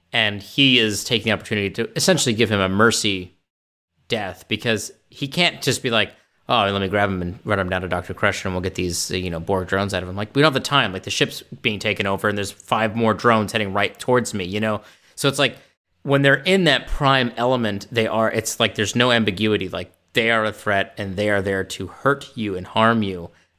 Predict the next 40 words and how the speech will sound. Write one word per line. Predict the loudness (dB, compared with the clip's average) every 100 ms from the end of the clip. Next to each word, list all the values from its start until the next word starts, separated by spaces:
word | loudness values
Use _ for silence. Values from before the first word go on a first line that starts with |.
| -8
And | -4 -2 -4 -6
if | -6 0
you |
have | 2
the |
opportunity | 2 2 2 2
to | 2
try | 0 2 2
to | 2
save | 0 0
them, | 0 -2
you |
can, | -6 -2 2 2 2
which | -2
is | -2
a | -2
great | 2 2 0
kind | -2 -4
of | -2
moral | -2 -2
question | -2 -2 -4 -4
and | -6
stuff | -6 -6
like | -6
that. | -4
But | -4
in | -4
that | -6 -6
concept, | -2 0 -2 -4 -6 -8 _
construct | -2 -2 -2 -4 -6 -4
there, | -6 -6
in |
that, | -8 -14 _ _ _ _ -6
in |
that | -6 -6
specific | -6 -4 -2
context, | 0 0 0 -2 -2
I | -4
should | -4 -4
say, | -2 -2 -2